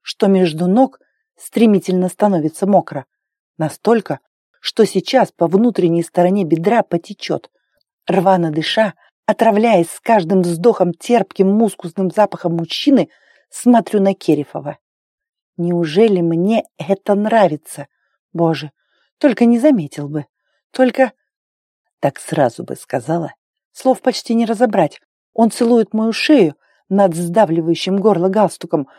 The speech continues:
втягивает в рот нежную кожу, коленом вклинивается между бедер, разводя их.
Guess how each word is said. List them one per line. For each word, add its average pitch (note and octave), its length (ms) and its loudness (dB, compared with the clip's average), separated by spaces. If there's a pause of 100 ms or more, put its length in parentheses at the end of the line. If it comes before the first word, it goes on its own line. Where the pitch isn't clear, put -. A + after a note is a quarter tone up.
(180)
втягивает F3+ 720 -2
в F#3 60 -2
рот G#3 200 2
нежную G3 440 -2
кожу, E3+ 420 -2 (400)
коленом G#3+ 540 2
вклинивается E3+ 760 0
между D#3+ 280 0
бедер, F3+ 380 2 (320)
разводя D#3 520 0
их. - 240 -14